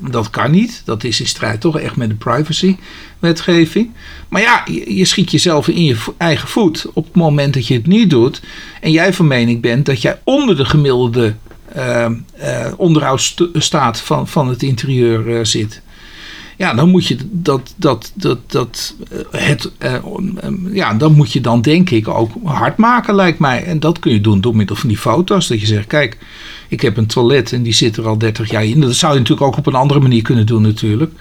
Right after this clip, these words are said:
Maar je kunt beweren natuurlijk dat, dat jouw toilet dus beneden de gemiddelde onderhoudsniveau van de desbetreffende woningen zijn,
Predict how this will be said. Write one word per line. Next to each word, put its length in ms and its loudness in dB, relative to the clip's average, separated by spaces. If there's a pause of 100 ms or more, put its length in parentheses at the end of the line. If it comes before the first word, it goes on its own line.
(380)
Maar 120 0
je 80 0
kunt 200 2
beweren 440 4
natuurlijk 400 2
dat, 240 -2
dat 320 -2
jouw 340 0
toilet 500 2
dus 360 0 (300)
beneden 480 4
de 100 2
gemiddelde 600 2
onderhoudsniveau 1500 2
van 420 -2
de 160 -6
desbetreffende 840 -4
woningen 460 4
zijn, 320 4